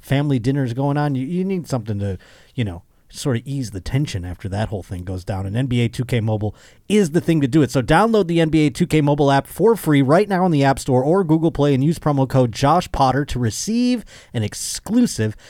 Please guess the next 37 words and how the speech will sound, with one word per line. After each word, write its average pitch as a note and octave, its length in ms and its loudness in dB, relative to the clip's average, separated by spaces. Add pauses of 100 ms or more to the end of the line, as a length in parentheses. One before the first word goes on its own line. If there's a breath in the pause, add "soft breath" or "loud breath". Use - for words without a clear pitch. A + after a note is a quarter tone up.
(180 loud breath)
Giannis C#3+ 440 -4
Jade B2 420 -6
tier C3+ 320 -4
card. C#3 460 -2
That's B2 180 -4
promo G3+ 340 0
code D3 240 0
Josh D#3+ 380 2
Potter A#2+ 320 2
when A#2+ 200 2
you G#3 120 2
download D#3 360 2
the A#2+ 120 0
N B2+ 80 0
B A#2+ 180 2
A A#2 40 2
two D#3+ 180 -2
K D3 200 0
Mobile C#3 360 4
app B2+ 220 0 (200 soft breath)
for A#3 300 6
free D3 280 0
right C#3+ 260 2
now C#3 320 2
in F#3 160 4
the G#3 160 2
App B2+ 200 0
Store. G2+ 420 -4 (360 soft breath)
So - 100 -16
thank C3 220 -4
you A#2 80 -10
so D3 180 -4
much D#3 260 -6
for - 200 -8
supporting C#3+ 540 -6
the A#2 40 -8
show F#3+ 440 -2